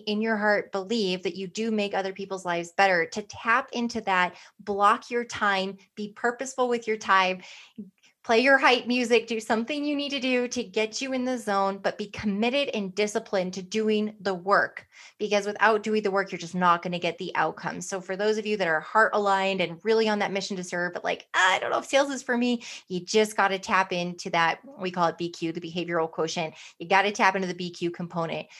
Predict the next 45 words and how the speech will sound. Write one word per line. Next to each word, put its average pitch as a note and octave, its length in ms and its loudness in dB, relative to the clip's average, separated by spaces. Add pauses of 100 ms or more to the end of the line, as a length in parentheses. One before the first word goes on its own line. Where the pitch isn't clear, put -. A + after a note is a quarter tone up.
(160)
And F3+ 160 -6
for D#3+ 100 -6
those G#3 260 4
of G#3+ 120 0
you G#3+ 180 0
that G3+ 80 2
are E3+ 80 6
on D#3+ 140 4
the - 100 -10
other G#3 240 2
end G#3+ 160 4
of G3+ 60 -4
the G3+ 80 -4
spectrum F#3+ 440 -2
and F3+ 80 -4
you're E3 120 -6
blowing E3+ 420 -2
people G#3+ 320 -2
up F3+ 160 6
and E3+ 140 -4
you're D3+ 100 -4
connecting F#3 640 -2
and D#3+ 140 -6
pitching G#3 340 -4
on F#3+ 220 -2
LinkedIn E3+ 640 -2 (320)
and F#3+ 120 -4
you're G3 140 0
not F#3+ 260 2
bringing G3+ 340 -4
forth F3 420 2
any G#3 260 0
sort F#3+ 240 -2
of E3 260 -4 (140)
class E3 640 0 (280)
to A3+ 100 -2
the G3+ 80 0
profession, G#3 800 0 (220)
I G#3 80 0
just G#3 180 -2
really F3+ 320 0
encourage D#3+ 540 -6
you D#3+ 80 -10
to D#3 80 -10
shift. - 480 -10